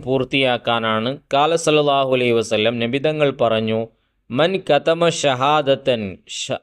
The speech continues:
സാക്ഷി പറയുന്നതിനെ ഒരാൾ മറച്ചുവെച്ചു, ഇൻ ദുഇയ ഇലൈഹ, അവനെ അതിലേക്ക് ക്ഷണിച്ചു, മോനെ നീ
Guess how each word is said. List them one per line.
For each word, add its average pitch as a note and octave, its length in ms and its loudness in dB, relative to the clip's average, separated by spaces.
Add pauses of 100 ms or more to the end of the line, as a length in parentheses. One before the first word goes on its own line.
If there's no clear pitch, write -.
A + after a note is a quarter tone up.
(100)
സാക്ഷി E3 520 -2
പറയുന്നതിനെ D3+ 640 2
ഒരാൾ B2 400 2
മറച്ചുവെച്ചു, G#2+ 800 -2 (560)
ഇൻ D3+ 140 -2 (100)
ദുഇയ D#3 420 4
ഇലൈഹ, D3 420 0 (260)
അവനെ C3+ 300 2
അതിലേക്ക് D#3 460 0
ക്ഷണിച്ചു, C#3+ 460 -4 (100)
മോനെ B2 280 0
നീ C#3+ 120 -2